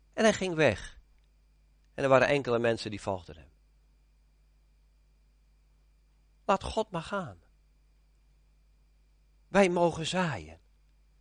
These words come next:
Wij mogen begieten. God geeft de wasdom. We laten het los.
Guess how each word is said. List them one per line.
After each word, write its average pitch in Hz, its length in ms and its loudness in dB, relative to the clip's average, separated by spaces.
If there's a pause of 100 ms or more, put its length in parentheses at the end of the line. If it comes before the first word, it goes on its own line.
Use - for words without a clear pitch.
(100)
Wij 180 160 4
mogen 175 280 4
begieten. - 520 -10 (220)
God - 260 -4
geeft 120 220 -4
de 104 80 -8
wasdom. 113 380 -8 (1400)
We 170 120 2
laten 175 300 8
het 147 140 0
los. 175 460 -2